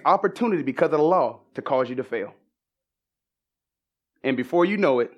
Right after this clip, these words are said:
you done spent three or four months in the flesh, and now you gotta reap decay, ruin, and destruction.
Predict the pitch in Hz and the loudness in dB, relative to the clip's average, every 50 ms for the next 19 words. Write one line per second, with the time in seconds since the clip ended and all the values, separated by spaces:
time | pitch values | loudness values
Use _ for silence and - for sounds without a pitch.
0 | _ _ _ _ _ _ _ - 143 156 143 127 - - 135 123 110 - 151 170 | _ _ _ _ _ _ _ -4 -2 0 0 -2 -2 -4 -6 -4 -2 0 0 0
1 | 170 170 180 185 180 175 156 135 120 - - 127 135 139 - - 120 113 104 110 | 0 0 0 -2 0 0 -2 -4 -4 -4 -4 -4 -4 -4 -4 -4 -2 -2 -2 -4
2 | - - - _ _ _ _ _ _ - 117 131 131 135 139 139 131 139 127 120 | -8 -16 -20 _ _ _ _ _ _ -6 -4 -2 0 2 2 2 2 2 2 0
3 | 117 139 147 143 - 123 117 - 147 139 139 135 135 123 - - - 127 139 131 | 0 0 -2 -2 -4 -6 -4 -2 -2 0 0 0 -2 -4 -8 -10 -6 -4 -2 -2
4 | 123 120 120 117 123 110 110 104 - 123 101 - - - 98 92 | -2 -4 -4 -6 -8 -8 -8 -8 -8 -8 -8 -10 -12 -18 -20 -20